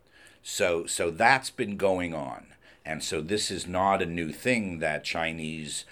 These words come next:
I mean, the Thousand Talents plan has a foreign component. Um, and I've seen, um, a, um, a meeting between Li Yuanchao and Wang Yang,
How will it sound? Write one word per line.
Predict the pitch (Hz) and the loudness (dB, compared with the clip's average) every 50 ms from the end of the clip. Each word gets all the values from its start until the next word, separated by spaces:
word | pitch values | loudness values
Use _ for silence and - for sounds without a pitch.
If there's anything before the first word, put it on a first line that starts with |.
| - - - | -20 -12 -6
I | 87 | -4
mean, | 92 92 90 | -4 -2 -2
the | 90 | 2
Thousand | - 120 110 107 113 104 98 110 - | 4 6 6 6 6 4 0 -6 -2
Talents | - 95 90 87 87 87 82 - | 0 2 2 2 2 -2 -4 -8
plan | - - - 98 92 90 85 80 | -14 -10 -6 -4 -2 -2 -2 -4
has | 76 - 90 95 101 101 98 98 95 90 82 76 - | -6 -2 0 4 4 6 6 6 4 2 -2 -6 -2
a | 87 85 80 | -2 -2 -2
foreign | 78 - - - 90 90 87 85 82 80 80 78 78 80 - - _ _ _ _ | -2 -6 -4 -2 -2 0 0 0 0 -2 -4 -6 -8 -10 -12 -18 _ _ _ _
component. | - - 82 - - 85 78 71 65 - - - - - - - - - - - - _ | -12 -10 -10 -2 -2 -2 -2 -2 -6 -10 -14 -16 -20 -20 -20 -20 -20 -20 -20 -20 -18 _
Um, | 71 73 73 71 71 - | -6 -2 -2 -2 -4 -4
and | 69 78 78 | -6 -2 -2
I've | 78 76 - | -2 -2 -2
seen, | - - - 117 113 110 107 101 98 98 92 - - - _ _ | -2 2 4 4 4 4 4 2 0 0 -2 -4 -10 -20 _ _
um, | - 69 71 71 71 69 69 71 - | -6 -4 -2 -2 -4 -4 -6 -10 -6
a, | - 69 67 67 - - - _ - | -6 -6 -6 -6 -10 -20 -18 _ -8
um, | 80 73 69 69 67 - | -6 -6 -6 -8 -6 -6
a | 80 80 | -6 -4
meeting | 85 92 98 107 110 101 92 85 80 | 0 0 2 2 2 0 -2 -2 -4
between | 73 80 73 - - 80 78 76 78 | -6 -8 -8 -8 -10 -8 -6 -4 -2
Li | 85 87 | -2 0
Yuanchao | 90 95 90 85 82 - - 80 78 71 73 76 76 73 73 71 - | 0 0 -2 -2 -4 -4 -4 -2 -2 -2 0 -2 -2 -2 -4 -4 -6
and | 76 71 71 71 76 | -6 -8 -6 -4 0
Wang | 80 85 95 98 | 2 2 2 4
Yang, | 90 78 69 69 76 76 - | 2 2 0 0 -4 -8 -10